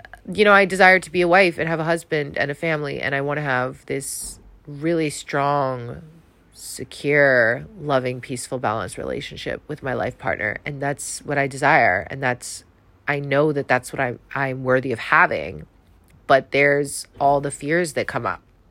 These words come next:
right? The abandonment wound, the "I am not good enough," "I'm unworthy," right? All those things come up and show themselves to you in your self-concept, in your negative self-talk.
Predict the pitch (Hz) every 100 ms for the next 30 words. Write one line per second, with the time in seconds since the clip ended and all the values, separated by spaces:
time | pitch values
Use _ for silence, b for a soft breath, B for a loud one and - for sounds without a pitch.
0 | _ - 135 127 170 - _ - _ _
1 | _ _ _ - - B B B - 143
2 | 160 160 165 156 127 143 139 131 117 -
3 | - 147 - B B B B - - 90
4 | 151 156 156 156 143 156 151 147 139 131
5 | 127 - - - 143 156 151 147 147 143
6 | - - 143 - - 160 175 180 185 170
7 | 160 - - - - 143 - - _ _
8 | - - _ _ - - 151 143 143 139
9 | - 147 143 139 131 120 - 127 139 -
10 | - _ _ 165 170 165 151 139 - 135
11 | 131 - 135 135 - 87 - 160 170 165
12 | 147 143 139 - - 127 127 - - _
13 | - - 113 - - - -